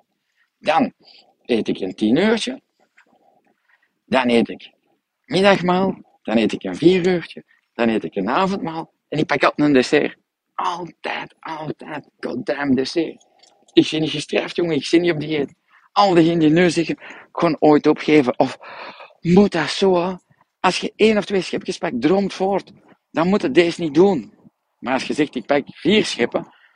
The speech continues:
Ik ben al wat kilo's kwijt. En ik wil het nu snappen voor de rest van mijn leven." Yes! Zie, met de glimlach ben ik in vijfentwintig kilo afgevallen. Ik vind het fun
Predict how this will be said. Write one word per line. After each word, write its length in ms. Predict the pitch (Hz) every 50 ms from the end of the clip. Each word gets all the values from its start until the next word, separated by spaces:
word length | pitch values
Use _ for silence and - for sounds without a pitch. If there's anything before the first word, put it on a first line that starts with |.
| - - _ _ _ _
Ik 120 | - 113
ben 120 | 98 151 180
al 120 | 202 196
wat 140 | 165 165 139
kilo's 340 | - - 117 104 107 104 -
kwijt. 260 | - 101 113 110 - - - - - - _ _
En 100 | - 117
ik 100 | 131 -
wil 160 | - 127 127
het 100 | 123 113
nu 160 | 123 127 123 104
snappen 400 | - - 170 196 196 - 170 135
voor 100 | 131 120
de 100 | 117 110
rest 220 | 151 151 - -
van 120 | - 127
mijn 120 | 117 117 120
leven." 360 | 135 160 190 196 202 - - - - - - - - - - - -
Yes! 480 | - 190 302 302 208 - - - - - - - - - - - -
Zie, 300 | - - 247 226 185 - - - _
met 180 | - 202 - -
de 100 | 175 135
glimlach 460 | 175 196 233 247 226 190 180 196 - - _ - -
ben 120 | - 196
ik 80 | 196 -
in 100 | 185 180
vijfentwintig 480 | - 185 190 190 180 190 196 190 180
kilo 180 | - 196 190 190
afgevallen. 480 | 214 240 208 - 190 185 165 123 92 - _ _ _ _ _ _ _ _ - - -
Ik 120 | - - -
vind 160 | - 202 165
het 140 | 151 - -
fun 440 | - - 247 254 233 208 - -